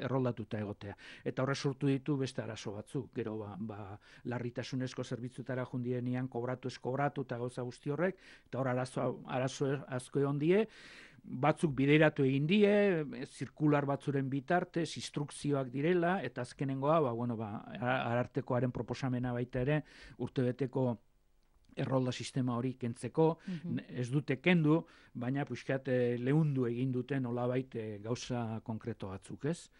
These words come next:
Speaker 2: Mhm.
Speaker 1: Ba, nik uste dut gauza, bi gauza horrek, e, argi eta garbi egon diela urte, urtebete honetan, estatu mailan, eta leku, leku batzutan, estatuko beste leku batzutan, ba, ba, osasun arloan adibidez,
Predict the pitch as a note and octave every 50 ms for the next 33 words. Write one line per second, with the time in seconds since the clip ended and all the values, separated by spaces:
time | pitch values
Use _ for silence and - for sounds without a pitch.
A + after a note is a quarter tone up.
0 | - - - F#3+ D#3+ C#3 D#3+ D#3 D#3+ F3 A#2+ C3+ C3 C3 D3 D#3+ - - - -
1 | D3 - - F3 E3 C#3 D3 D#3 D3+ - E3+ D3+ D3+ - - D#3 C3 C3+ D3+ D3+
2 | C#3 C#3+ D3+ D#3 D3+ - D#3 D3 D3+ D#3+ D3+ C3+ - B2+ B2 A#2 A#2 - - B2
3 | B2+ B2+ C3 C3+ C3 C3 - B2 B2 B2 A#2+ A#2+ A#2 A#2 B2 A2+ A2 B2+ C3 C3
4 | A#2 B2+ B2+ B2 B2 B2 A#2+ A#2+ A#2+ A#2+ A#2+ B2 C3 C3+ C3 C3 B2+ C3 B2+ C3
5 | C3 C3+ B2+ A#2+ B2 C#3+ C#3+ - - D3+ C3+ C3 C3 C3+ B2+ B2 B2+ B2+ - D3
6 | C3+ C3+ B2+ C#3 C#3 C3 C#3 D3+ - F3+ F3 D3+ B2+ - - C#3 B2 - C3 C3
7 | B2+ B2 C3+ D3 D#3+ F#3 F#3+ - - - - _ - B2+ A2+ A#2 A#2+ - D3 C3+
8 | C3 A#2 - C3 B2 B2 - C3+ C3 C3 B2+ - C3 - - C3 A2+ - - C3
9 | - C#3 B2 - C3+ B2 C3 - - C#3+ B2 B2+ B2 - C3 B2 B2+ B2+ - B2+
10 | - - D3 D#3+ E3 C#3+ A#2+ A2+ G#2 G#2 A2 - - - A#2 G#2+ G#2+ G2+ G#2 G#2
11 | - - - - B2+ - - C3 B2 A#2+ A#2 A2 A#2 B2 B2 A#2+ A#2+ A#2 A#2 A#2
12 | A#2+ A#2 C3 D3+ D3